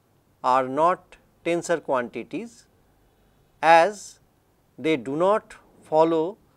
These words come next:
the transformation rules of tensor quantities. Here we have also obtained a second order partial derivative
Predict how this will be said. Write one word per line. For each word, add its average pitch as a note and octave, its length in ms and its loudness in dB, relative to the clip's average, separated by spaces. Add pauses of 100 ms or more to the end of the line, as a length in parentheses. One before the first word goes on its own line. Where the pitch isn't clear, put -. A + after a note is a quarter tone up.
(500)
the D3+ 120 0
transformation D#3 840 -6
rules F3 500 -8 (420)
of D3 200 -2
tensor C3 360 -8
quantities. G#2 720 -12 (1800)
Here G#3 280 4
we A3 100 -6
have G3+ 160 -2
also F3+ 360 -2
obtained F3+ 640 -2 (800)
a C3+ 80 -8
second A3+ 440 -6
order G3 440 0
partial F3+ 540 -4
derivative C#3+ 680 -6